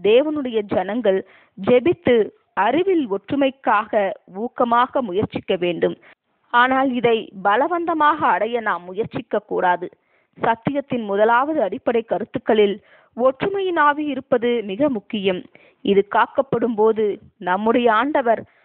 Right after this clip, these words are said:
அவனவனுக்கு தேவையான எல்லா சத்தியத்தையும் சுதந்தரித்துக் கொள்ளும்படி வழிநடத்துவார் என்று நாம் நிச்சயமாக நம்பலாம். இந்த விஷயத்தில்தான் ஆண்டவருடைய மந்தையின் தலைவர்களுக்கு விசேஷமான ஞானமும் அன்பும்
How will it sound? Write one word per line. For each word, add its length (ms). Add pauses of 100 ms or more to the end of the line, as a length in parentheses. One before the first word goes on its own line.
(160)
அவனவனுக்கு 800
தேவையான 720
எல்லா 400
சத்தியத்தையும் 840
சுதந்தரித்துக் 680
கொள்ளும்படி 540
வழிநடத்துவார் 840
என்று 360 (540)
நாம் 300 (160)
நிச்சயமாக 760
நம்பலாம். 540 (840)
இந்த 300
விஷயத்தில்தான் 920 (180)
ஆண்டவருடைய 720
மந்தையின் 560
தலைவர்களுக்கு 760 (460)
விசேஷமான 800
ஞானமும் 640
அன்பும் 420